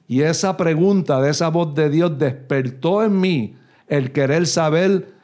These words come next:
cuál realmente era la razón de mi existencia. Y uno, y yo me comencé a preguntar: "¿Para qué y por qué uno nace?". Y es una pregunta que todos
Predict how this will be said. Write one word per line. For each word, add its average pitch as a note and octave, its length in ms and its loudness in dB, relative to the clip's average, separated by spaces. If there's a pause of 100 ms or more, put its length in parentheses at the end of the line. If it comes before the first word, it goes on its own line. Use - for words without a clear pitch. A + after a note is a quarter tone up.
(140)
cuál E3+ 340 0
realmente E3+ 1040 0
era F3 220 2
la D3+ 160 0
razón E3 640 0
de D#3 120 2
mi C3+ 140 0
existencia. C3+ 920 -2 (760)
Y - 120 0
uno, F3+ 400 2
y D3+ 100 0
yo D#3 160 0
me F#3+ 140 0
comencé F#3+ 480 0
a F3+ 80 -2
preguntar: E3 720 0 (400)
"¿Para D#3+ 340 -2
qué G3 500 -2 (360)
y F3 120 -2
por C3+ 260 -2
qué E3+ 80 2
uno E3+ 200 4
nace?". B2 560 -4
Y - 60 -4
es D#3 80 2
una F3+ 160 0
pregunta F3+ 560 0
que C#3 120 0
todos E3+ 760 -2